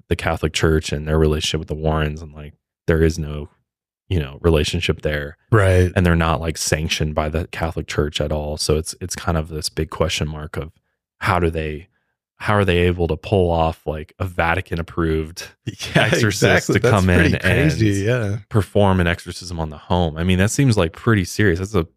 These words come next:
Speaker 1: I mean, we all know the, the Catholic Church and the Vatican. I mean, there's a serious hierarchy there and structure there. And it's like, hmm, were
Speaker 2: Maybe
Speaker 1: they
Speaker 2: back in the seventies, it was
Speaker 1: Yeah.
Speaker 2: a little more fast and loose, but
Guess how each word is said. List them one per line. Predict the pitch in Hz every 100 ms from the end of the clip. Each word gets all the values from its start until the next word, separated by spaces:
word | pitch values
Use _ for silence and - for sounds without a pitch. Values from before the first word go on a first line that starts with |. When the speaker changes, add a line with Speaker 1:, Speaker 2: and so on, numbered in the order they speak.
| _ _ _ _ _ _
Speaker 1:
I | -
mean, | 82 80
we |
all | 92 104
know | 98 107 78
the, | 85 80
the | 82
Catholic | - 87 82 -
Church | 92 -
and | 82
the | 78
Vatican. | 82 87 -
I | 76
mean, | 73 78
there's | 78 87
a | 73
serious | - 98 92 82 - - _ _ _
hierarchy | 107 101 90 - 90
there | 85 82
and | 80
structure | 85 - 85 - 80
there. | 80 78
And | 80
it's | - 80
like, | 80 - _ _ _ _ _ _ _
hmm, | 110 95 78
were | 78 _
Speaker 2:
Maybe | 123 127
Speaker 1:
they | 135
Speaker 2:
back | 117 110 117
in | 113
the | 101
seventies, | - 104 95 95 98 95
it | 113
was |
Speaker 1:
Yeah. | 139 131
Speaker 2:
a |
little | 101
more | 98 95
fast | - 90 87 -
and | 90 87
loose, | 90 92 95 -
but | - 87 87